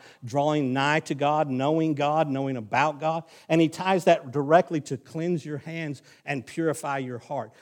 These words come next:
Clean up how you're living. Notice the connection between those two. But before that, he gets right to the heart of it and says, "Submit yourselves to God." I want to tell you that everything that we just said about submission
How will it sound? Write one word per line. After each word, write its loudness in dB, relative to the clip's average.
Clean 0
up -4
how -6
you're -4
living. -4
Notice 2
the -2
connection -2
between -2
those -6
two. -20
But 8
before 8
that, 0
he 0
gets 0
right 4
to -10
the -4
heart 2
of 2
it -2
and -6
says, -2
"Submit 0
yourselves -2
to -8
God." -6
I -8
want 0
to -14
tell 2
you -2
that 0
everything 0
that -2
we 0
just -8
said -2
about -4
submission -8